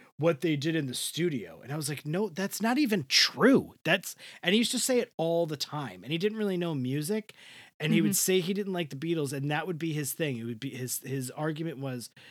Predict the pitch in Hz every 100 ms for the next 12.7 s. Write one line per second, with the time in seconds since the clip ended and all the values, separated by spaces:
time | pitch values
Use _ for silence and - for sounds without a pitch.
0 | - _ 160 180 185 190 180 151 165 147
1 | 135 196 190 180 156 160 180 - 160 160
2 | 170 170 - 139 127 117 135 131 - 113
3 | - - 156 160 147 117 104 117 - 127
4 | 117 139 - - 71 90 120 127 120 -
5 | 151 - 220 202 180 - 123 127 95 -
6 | 110 107 - _ _ _ _ _ _ -
7 | - 196 247 233 220 269 185 165 214 294
8 | 233 277 302 - - 220 262 190 170 -
9 | - 175 151 - - _ _ _ _ -
10 | 214 196 151 - 196 65 67 165 170 -
11 | 196 208 247 240 240 170 175 208 208 190
12 | 175 165 160 143 151 -